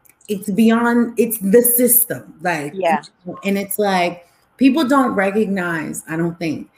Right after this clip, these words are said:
Speaker 1: how deep this truly goes. It's not just George Floyd on the street.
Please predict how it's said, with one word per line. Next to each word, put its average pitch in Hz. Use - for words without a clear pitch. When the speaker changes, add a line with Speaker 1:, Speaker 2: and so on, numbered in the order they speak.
Speaker 1:
how 196
deep 226
this 190
truly 165
goes. 143
It's 247
not 311
just 254
George 233
Floyd 240
on 170
the 160
street. -